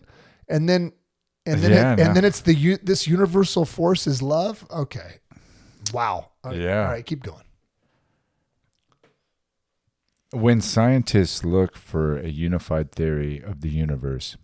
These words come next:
Speaker 2: they got the most powerful unseen force.
Speaker 1: They forgot.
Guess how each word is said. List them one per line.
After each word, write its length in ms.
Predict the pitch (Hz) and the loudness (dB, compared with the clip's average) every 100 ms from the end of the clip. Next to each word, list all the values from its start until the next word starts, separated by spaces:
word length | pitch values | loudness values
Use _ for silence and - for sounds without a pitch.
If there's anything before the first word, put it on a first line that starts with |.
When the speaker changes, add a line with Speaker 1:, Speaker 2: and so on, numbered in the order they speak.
| _ | _
Speaker 2:
they 100 | 78 | -10
got 220 | 78 82 - | -4 -4 -2
the 80 | |
most 260 | 80 76 - | -4 -4 -6
powerful 500 | - 80 76 - 67 | -6 -4 -4 -6 -6
unseen 440 | 73 73 - 73 | -6 -6 -8 -8
force. 460 | 64 73 69 64 - _ | -8 -8 -6 -8 -16 _
Speaker 1:
They 120 | 120 131 | -12 -12
forgot. 480 | 123 107 110 95 | -12 -12 -12 -14